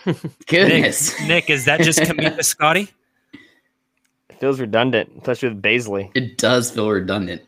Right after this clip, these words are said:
Speaker 1: but you
Speaker 3: I
Speaker 1: also
Speaker 3: wonder
Speaker 1: have
Speaker 3: if
Speaker 1: to
Speaker 3: you
Speaker 1: take the best
Speaker 3: trade it.
Speaker 1: talent.
Speaker 3: I wonder if you trade one of those out.
Speaker 1: Yeah.
Speaker 2: Yeah. Does
Speaker 1: I
Speaker 2: five
Speaker 1: like
Speaker 2: and six
Speaker 1: that.
Speaker 2: get you four?
Speaker 3: No.
Speaker 2: You don't think
Speaker 3: I
Speaker 2: so?
Speaker 3: don't think so.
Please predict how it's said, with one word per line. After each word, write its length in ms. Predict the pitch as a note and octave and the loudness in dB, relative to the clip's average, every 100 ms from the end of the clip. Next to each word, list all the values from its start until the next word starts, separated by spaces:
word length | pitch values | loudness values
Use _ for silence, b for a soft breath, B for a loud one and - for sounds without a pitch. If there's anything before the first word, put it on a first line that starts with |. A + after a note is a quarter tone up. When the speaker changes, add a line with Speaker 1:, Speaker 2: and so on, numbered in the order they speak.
| - | -8
Speaker 1:
but 160 | A2+ A2 | -2 2
you 80 | |
Speaker 3:
I 20 | A2+ | 2
Speaker 1:
also 40 | |
Speaker 3:
wonder 140 | C3+ C#3+ | 4 2
Speaker 1:
have 60 | |
Speaker 3:
if 40 | - | 2
Speaker 1:
to 60 | |
Speaker 3:
you 60 | B2+ | 0
Speaker 1:
take 140 | G#2+ | 0
the 60 | - | 2
best 100 | C3+ | 4
Speaker 3:
trade 120 | C3 C3+ | 4 4
it. 100 | B2+ | 2
Speaker 1:
talent. 180 | G#2+ | 0
Speaker 3:
I 40 | A2+ | -4
wonder 180 | B2+ D3 | 0 2
if 160 | C#3+ | 0
you 80 | B2+ | -6
trade 360 | A2+ - C3 B2 | -8 -2 -2 0
one 140 | B2 | 0
of 60 | B2 | 0
those 200 | A#2+ G#2 | 0 -2
out. 420 | F#2+ C3 - - _ _ _ - | -4 -6 -8 -18 _ _ _ -6
Speaker 1:
Yeah. 240 | G2+ F2+ - _ _ _ - | -4 -4 -6 _ _ _ -12
Speaker 2:
Yeah. 260 | A#2 A2+ - _ _ _ _ _ _ - | -8 -8 -10 _ _ _ _ _ _ -4
Does 120 | C#3 | -2
Speaker 1:
I 20 | |
Speaker 2:
five 160 | D3 D3+ | 2 2
Speaker 1:
like 80 | F#3+ | 0
Speaker 2:
and 60 | |
six 200 | E3 F3+ | -2 -2
Speaker 1:
that. 80 | - | -2
Speaker 2:
get 160 | E3+ - | -4 -4
you 60 | |
four? 360 | - E3 D3+ - _ _ _ _ _ _ _ - | -4 -2 -2 -6 _ _ _ _ _ _ _ -14
Speaker 3:
No. 260 | G#2 F2+ - _ _ _ _ _ - | -10 -10 -14 _ _ _ _ _ -10
Speaker 2:
You 80 | C3+ | -8
don't 100 | B2 | -6
think 140 | C3+ | -6
Speaker 3:
I 20 | |
Speaker 2:
so? 80 | E3 | -4
Speaker 3:
don't 100 | D#3 | -4
think 160 | G#2 G2 | -6 -12
so. 320 | - G2+ G2 | -12 -12 -12